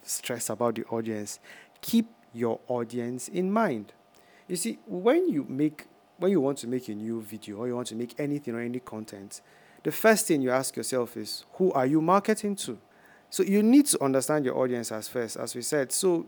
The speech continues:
if your audience has, if your audience are a group of readers, maybe you may want to introduce, um, video marketing clearly to them.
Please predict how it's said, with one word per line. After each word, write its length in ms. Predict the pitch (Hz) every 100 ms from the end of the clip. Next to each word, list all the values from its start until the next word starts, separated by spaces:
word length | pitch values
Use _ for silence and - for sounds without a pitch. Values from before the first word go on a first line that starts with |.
| -
if 140 | 160 147
your 140 | 147
audience 380 | 180 185 185 175
has, 580 | 127 151 151 147 143 -
if 100 | 135
your 120 | 143
audience 360 | 175 170 139 117
are 140 | 117
a 40 | 120
group 360 | 113 131 139
of 180 | 117 110
readers, 460 | 127 127 123 120 - - - - _ -
maybe 380 | 135 151 156 143
you 160 | 139 127
may 140 | 127
want 260 | 127 147 143
to 200 | 123 - _
introduce, 1120 | 131 123 - 120 117 120 165 208 - - - - _ _ _ _ - -
um, 260 | 131 131
video 260 | 131 156 160
marketing 560 | 143 147 143 147 151 151
clearly 360 | - 147 147 147
to 140 | 127
them. 340 | 123 139 143